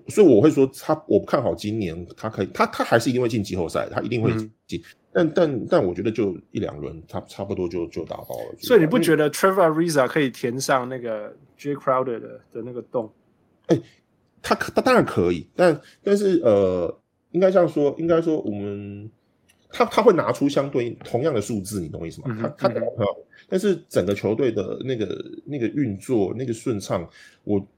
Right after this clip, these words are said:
Speaker 1: 我觉得我，我，我其实不看好啦，我不看好他们两个可以在这么短的时间之内可以融入这个，这个，这整个系统。因为，
Speaker 2: OK。
Speaker 1: 因为，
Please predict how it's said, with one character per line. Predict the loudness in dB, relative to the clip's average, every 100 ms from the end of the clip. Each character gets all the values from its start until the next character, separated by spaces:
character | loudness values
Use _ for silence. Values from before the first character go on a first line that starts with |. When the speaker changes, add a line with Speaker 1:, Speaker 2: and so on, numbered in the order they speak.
| -2
Speaker 1:
我 | -2
觉 | 0
得 | 0
我， | 0
我， | 2 2 0 4
我 | 2
其 | 2
实 | -2 -2
不 | -2
看 | -2 -4
好 | -4 -10 -10
啦， | -8
我 | -8
不 | -4
看 | -4 -2
好 | -4 -6
他 | -4
们 | -2 -2
两 | -2 -4
个 | -8 -10
可 | -6 -6
以 | -6 -10 -16 -20 -10
在 | -2 -2 -2 -4 -10 -16 -20 _ _ _ _ -20 _ _
这 | -2
么 | 0
短 | 2 0
的 |
时 | -6 -8
间 | -6 -6
之 | -6 -6
内 | -4 -6
可 | -8 -8
以 | -8 -12 -18 -20 _ _ -18 -8
融 | -6 0
入 | 2 2
这 | -2
个， | -6 -8
这 | -10
个， | -10
这 | -12
整 | -12 -10
个 | -10
系 | -10 -10
统。 | -10 -12 -16 -20 -20 -8
因 | -4
为， |
Speaker 2:
OK。 | -4 0
Speaker 1:
因 |
为， | 2 0